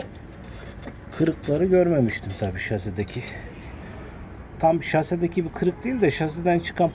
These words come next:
parçanın, ya bu biraz çok basit yapılmış. Çanta taşıyacağı düşünülmemiş herhalde bunun. Yani buna nasıl bir çözüm üretebiliriz? Bunu bir üzerinde düşüneceğim. Güzel bir icat bulursam sizlerle paylaşacağım arkadaşlar.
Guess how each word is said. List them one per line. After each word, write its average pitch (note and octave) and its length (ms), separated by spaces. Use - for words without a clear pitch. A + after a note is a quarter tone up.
parçanın, F3+ 520
ya A2 160
bu D3+ 160
biraz - 560
çok - 260
basit - 340
yapılmış. G2+ 480
Çanta C3 340
taşıyacağı C3+ 680
düşünülmemiş A2+ 580
herhalde F#2 420
bunun. F#2+ 140
Yani D3 200
buna D#3 200
nasıl D#3+ 220
bir D3 120
çözüm D3+ 320
üretebiliriz? D3+ 640
Bunu D#3 200
bir E3 140
üzerinde D3 500
düşüneceğim. C3+ 500
Güzel C#3+ 360
bir C#3 140
icat C#3 320
bulursam C#3+ 360
sizlerle B2 440
paylaşacağım G#2+ 540
arkadaşlar. - 500